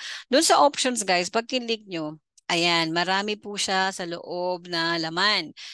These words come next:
Pag binuksan po natin yan sa server, guys, ito, pagka nag-register po kasi tayo ng account natin, ah, normally, may mga times po na ang,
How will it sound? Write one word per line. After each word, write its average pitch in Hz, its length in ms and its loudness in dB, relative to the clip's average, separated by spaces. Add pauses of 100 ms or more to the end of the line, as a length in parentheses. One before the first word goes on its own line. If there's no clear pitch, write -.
(200)
Pag 196 160 -2
binuksan 269 480 0
po 330 160 -2
natin 240 400 -2
yan 185 160 -6
sa 233 160 -6
server, 185 480 -6
guys, 151 400 -6
ito, 196 240 -2
pagka 262 320 0
nag-register 269 640 2
po 226 80 -14
kasi 214 240 -6
tayo 190 240 -4
ng 185 160 -8
account 165 480 -8
natin, 147 400 -4 (480)
ah, 233 160 6
normally, 240 640 2
may 240 240 -2
mga 277 400 0
times 220 400 -4
po 175 320 -8
na 185 160 -4 (320)
ang, 254 240 2